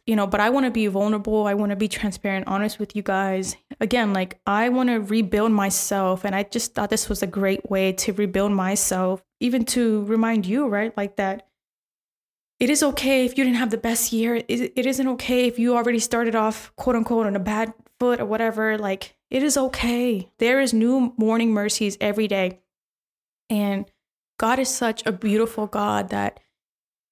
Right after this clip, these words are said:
his, again, his heart, his desire for us is to be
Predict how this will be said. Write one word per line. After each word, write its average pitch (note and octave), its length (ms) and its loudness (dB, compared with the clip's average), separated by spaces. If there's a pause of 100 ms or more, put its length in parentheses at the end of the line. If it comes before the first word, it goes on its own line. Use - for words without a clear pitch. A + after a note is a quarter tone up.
(100)
his, B3 200 0
again, A#3+ 260 0
his B3 360 0
heart, - 500 -2
his A3+ 160 0
desire G#3+ 560 0 (120)
for - 240 -4
us G#3+ 360 -2
is G#3 180 -2
to - 220 -6
be G3 580 -2